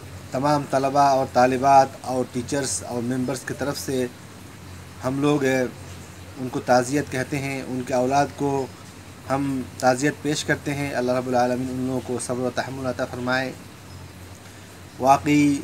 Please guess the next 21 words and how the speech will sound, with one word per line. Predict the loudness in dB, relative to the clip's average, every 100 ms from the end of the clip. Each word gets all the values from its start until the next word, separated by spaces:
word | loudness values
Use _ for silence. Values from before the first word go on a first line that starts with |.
| -8
صرف | -6 -6 -4
سیمانچل | -2 0 0 2 0
نہیں، | 0 -4 -4 -6
صرف | -8 -6 -4
بہار | 0 0
نہیں، | 0 -4 -4
ہم | -4
تمام | -2 0 0
لوگ | 0 0 -2 -12 -16 -16 -10
ایک | -10 -4
طرح | -2
سے | -2 -4
کہہ | -6 -6
سکتے | -8 -6 -6
ہیں | -4
کہ | -2
یتیم | -2 -2 -4
ہو | -2 0
گئے۔ | 0 -2 -8 -18 -18 -12 -8
ان | -6 -6 -6
ایک | -6